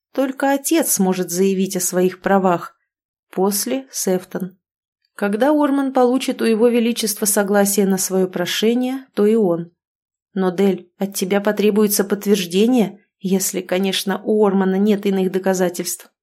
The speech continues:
Орман говорил о каком-то письменном соглашении между Алтоном Рейном и отцом Ормана,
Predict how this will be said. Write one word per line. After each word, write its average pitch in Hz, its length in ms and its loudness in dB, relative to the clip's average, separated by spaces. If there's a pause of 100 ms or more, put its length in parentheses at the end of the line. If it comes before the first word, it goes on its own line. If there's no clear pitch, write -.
(320)
Орман 285 360 2
говорил 277 400 4
о 277 60 4
каком-то 269 440 2
письменном 262 500 0
соглашении 240 800 2
между 202 440 0
Алтоном 202 460 2
Рейном 214 480 2
и - 120 -4
отцом 214 500 2
Ормана, 180 480 2